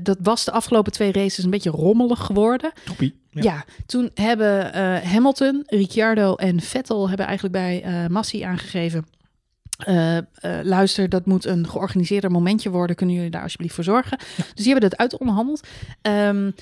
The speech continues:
Speaker 1: maar, eh, Grosjean heeft aan de afloop ook nog iets over gezegd. En dat is dat, eh, dat hij uiteindelijk nog drie kwartier met Hamilton
Speaker 2: Hamilton.
Speaker 1: aan de telefoon heeft gezeten. Omdat Hamilton hem heeft moeten uitleggen, "Luister, eh, Romain,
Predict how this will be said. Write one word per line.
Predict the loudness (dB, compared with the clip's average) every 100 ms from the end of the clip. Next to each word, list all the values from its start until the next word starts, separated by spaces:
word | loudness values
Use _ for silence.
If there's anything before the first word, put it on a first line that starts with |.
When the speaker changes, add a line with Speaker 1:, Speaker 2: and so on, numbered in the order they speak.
| -10
Speaker 1:
maar, | -4 -2
eh, | -2 -6 -4
Grosjean | 0 2 2 2
heeft | 2 2
aan | -2
de |
afloop | -4 0 0 0
ook | 0
nog | 0
iets | -2 -2
over | -2 -2
gezegd. | -4 -4 -4 -8
En | -4 -2
dat | -2 -2
is | -4 0
dat, | -2 -2 -4
eh, | -4 -2 -2 -2
dat | -4
hij | -6 -8 -12 -14
uiteindelijk | -10 -2 0 2 0 -2
nog | -6 -14 -20 _
drie | -2 2 2
kwartier | 2 0 -2 0 0
met | 2
Hamilton | 4
Speaker 2:
Hamilton. | 6 4 4
Speaker 1:
aan | 4
de | 2
telefoon | 2 0 2 2 4
heeft | 4 4
gezeten. | 0 2 2 2 -2 -4 -16 -20 -20 -2
Omdat | 2 4
Hamilton | 4 4 4 4 4
hem | 4 6 8
heeft | 6 6
moeten | 2 4
uitleggen, | 2 2 2 2 2
"Luister, | 4 4 2 2 0
eh, | 0 2 2
Romain, | 2 2 2